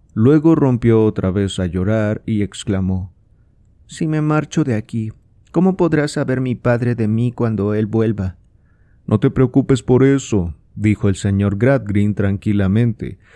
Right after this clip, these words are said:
pues parecía haberlo resuelto todo con la exactitud de una suma. "Puedes estar tranquila por ese lado.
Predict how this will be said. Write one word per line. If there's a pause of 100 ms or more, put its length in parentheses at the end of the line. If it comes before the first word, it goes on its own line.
(140)
pues
parecía
haberlo
resuelto
todo
con
la
exactitud
de
una
suma. (680)
"Puedes
estar
tranquila
por
ese
lado.